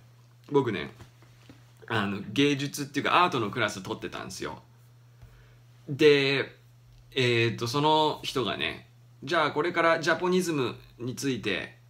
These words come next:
えー、勉強しましょう」って感じになって、そういう、あの、何？本買わされて、そうね、話したんですよ、先生が。「Okay, so there's this instrument called samisen。」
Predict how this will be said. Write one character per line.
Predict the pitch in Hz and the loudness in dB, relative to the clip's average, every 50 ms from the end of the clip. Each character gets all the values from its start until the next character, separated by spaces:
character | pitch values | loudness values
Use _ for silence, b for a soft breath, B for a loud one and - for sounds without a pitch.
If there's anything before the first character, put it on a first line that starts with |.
| _ - | _ -8
え | 101 101 98 95 92 87 | -8 -6 -4 -4 -6 -6
ー、 | 98 | -6
勉 | 110 110 110 98 | -6 -6 -6 -6
強 | 110 107 104 101 | -6 -6 -4 -4
し | 101 107 | -4 -6
ま | 104 107 | -4 -4
し | 113 - | -2 -2
ょ | 123 120 95 69 - - - | -2 -2 -2 -4 -6 -12 -18
う」 | - - - - | -20 -20 -20 -14
っ | - | -14
て | - | -12
感 | - 104 101 90 90 | -10 -8 -8 -8 -6
じ | 92 92 | -8 -6
に | 90 | -6
な | 92 92 | -6 -6
っ | 87 | -8
て、 | - - - 160 151 117 87 - - - - | -10 -2 0 2 2 2 0 -4 -10 -16 -14
そ | - - 104 | -8 -6 -4
う | 104 | -2
い | 104 101 98 98 98 95 92 92 85 | 0 0 0 0 0 0 -2 -2 -4
う、 | 62 - | -6 -6
あ | - 98 95 90 | -6 -6 -6 -4
の、 | 87 90 87 | -6 -8 -6
何？ | 92 92 73 62 55 58 - - - - _ | -6 -6 -6 -8 -10 -12 -14 -18 -20 -20 _
本 | - - 110 104 90 90 | -12 -10 -8 -8 -8 -6
買 | - 87 | -6 -6
わ | 80 92 | -6 -6
さ | 95 95 | -6 -6
れ | 78 69 | -6 -6
て、 | 67 - 76 62 57 - | -6 -6 -8 -8 -8 -10
そ | - - 85 | -14 -14 -12
う | 69 73 - - - | -12 -12 -14 -14 -16
ね、 | - 64 87 85 | -16 -14 -14 -12
話 | - 92 95 95 113 - | -10 -8 -8 -6 -6 -6
し | |
た | - - | -8 -8
ん | |
で | - - | -10 -10
す | |
よ、 | - - | -14 -12
先 | 85 69 | -12 -12
生 | - - - - | -12 -12 -10 -10
が。 | 58 69 - - B B B B B B B B B B B B B B B B | -10 -10 -10 -14 B B B B B B B B B B B B B B B B
「Okay, | B 165 214 - - 240 226 | B -2 0 0 2 2 2
so | 208 190 - 202 190 185 | 2 2 2 2 2 2
there's | 185 208 226 233 220 | 4 2 2 0 0
this | 247 247 - - - | -4 -4 -4 -4 -2
instrument | - 175 180 196 190 - - 220 226 226 240 220 185 | -2 0 0 0 -2 -2 -2 0 0 0 0 -2 -2
called | - 190 180 170 165 | 0 0 2 2 2
samisen。」 | 135 - - - 151 139 151 165 185 196 190 - 226 220 226 240 254 277 330 | 0 -2 2 2 2 2 4 2 2 0 2 2 2 2 2 2 0 0 -2